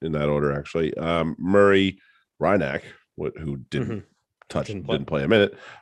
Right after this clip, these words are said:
Speaker 1: Um, Kerr, De Klerk's up there too. I don't know why. Um, Gibson Park and Quirk are two of the better, uh, some of the better
Speaker 2: Yeah.
Speaker 1: ones that are up there. Um,
Speaker 2: That's probably a good cutoff right there.
Speaker 1: yeah.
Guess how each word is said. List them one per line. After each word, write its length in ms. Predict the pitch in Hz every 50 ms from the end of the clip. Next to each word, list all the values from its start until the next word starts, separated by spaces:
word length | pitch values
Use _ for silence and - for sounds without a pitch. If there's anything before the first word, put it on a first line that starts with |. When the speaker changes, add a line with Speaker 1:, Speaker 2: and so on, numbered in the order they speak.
| _
Speaker 1:
Um, 360 | - 78 85 85 80 76 73 - -
Kerr, 460 | - 107 101 95 92 92 85 - - _ - - _ - 90
De 80 | 78 98
Klerk's 360 | - - 107 101 92 - -
up 100 | 82 -
there 100 | - 76
too. 200 | 69 - 82 76
I 20 | 71
don't 140 | 73 71 71
know 100 | 71 69
why. 300 | 67 69 69 69 71 - _ _ _ _ _ _ _ _ -
Um, 500 | - 78 76 73 73 71 69 69 67 - _ _ _ _ _ _ _ _ _ _ _ _ _ _ _ _ -
Gibson 340 | 82 - 107 90 - 104 95 78
Park 380 | 85 90 85 78 78 - - _ _ - - _ _ _ _ - _ _ _ _ _ _
and 180 | - 78 73 69
Quirk 440 | - - 85 80 73 65 65 - -
are 280 | 71 67 69 69 65 - _ _ - - _ _ _ _ _ _ _
two 120 | - - 71
of 40 | 67
the 60 | 65
better, 240 | 60 65 65 64 64 - -
uh, 120 | - 69 67 65
some 220 | - - - - 73
of 60 | 71
the 60 | 65
better 180 | 64 65 65 67
Speaker 2:
Yeah. 80 | 65
Speaker 1:
ones 180 | 67 67 67 67
that 120 | 69 67
are 80 | 67 67
up 140 | 67 65 -
there. 240 | - 69 73 73 - _ _ _ - - - - _ _ _ _ _ -
Um, 400 | - 85 82 80 80 78 78 76
Speaker 2:
That's 140 | 82 76 71
probably 300 | 69 - - 160 123 113
a 20 | 98
good 160 | 101 104 -
cutoff 420 | - - 104 101 95 92 92 - -
right 140 | 98 92 -
there. 320 | 104 98 92 92 90 - _ _ _ _ _ _
Speaker 1:
yeah. 280 | 135 123 107 98 90